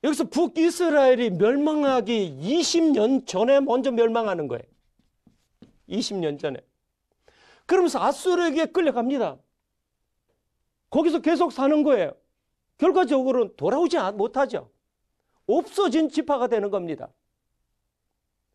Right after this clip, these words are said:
우리는 알지 않습니까? 그 안에 가나안 땅에 정말 하나님께서 원하시는 그곳까지 가서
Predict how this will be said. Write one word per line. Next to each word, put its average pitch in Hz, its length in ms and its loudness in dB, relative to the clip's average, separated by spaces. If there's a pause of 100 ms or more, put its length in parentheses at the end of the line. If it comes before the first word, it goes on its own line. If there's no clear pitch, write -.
(800)
우리는 339 320 4
알지 294 200 2
않습니까? 240 600 -2 (380)
그 320 160 2
안에 320 320 0
가나안 311 480 0
땅에 226 480 0
정말 311 260 -4
하나님께서 339 520 0
원하시는 262 640 0
그곳까지 254 920 -2
가서 180 440 -4